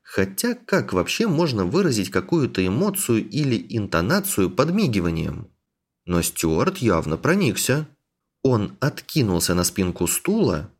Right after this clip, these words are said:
глядя на меня задумчиво и, кажется, даже с уважением. Вот по выражению лица распознать эмоции как раз можно, но я в этом всё же не специалист.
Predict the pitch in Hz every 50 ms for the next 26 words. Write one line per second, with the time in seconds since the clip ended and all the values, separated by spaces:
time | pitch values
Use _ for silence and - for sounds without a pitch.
0 | _ - - 110 104 95 90 85 85 80 85 82 82 82 82 82 82 82 92 151
1 | 175 208 233 202 175 175 127 104 95 92 - 92 90 90 90 85 - - - 123
2 | 127 104 - - - _ - - 247 262 233 156 110 101 90 - - - - 78
3 | 76 76 78 85 82 82 80 90 87 - - 120 120 160 170 190 220 202 123 92
4 | 82 78 65 - - 107 - _ _ _ _ _ _ _ _ _ _ _ _ -
5 | 82 80 92 143 196 190 - 147 135 127 131 127 135 127 143 151 143 123 110 104
6 | 98 95 98 98 98 - 240 247 190 117 - - - 98 95 95 95 85 85 -
7 | 95 101 110 101 90 87 - - - 80 78 - - 78 - 104 147 196 190 -
8 | 233 233 196 120 92 87 85 78 67 64 - - _ _ _ _ _ _ _ -
9 | 90 90 90 90 87 85 87 156 214 214 139 120 175 190 190 151 139 113 101 -
10 | - 151 156 135 139 143 139 139 135 - - 131 127 - - 143 139 117 92 82
11 | 67 - - - - -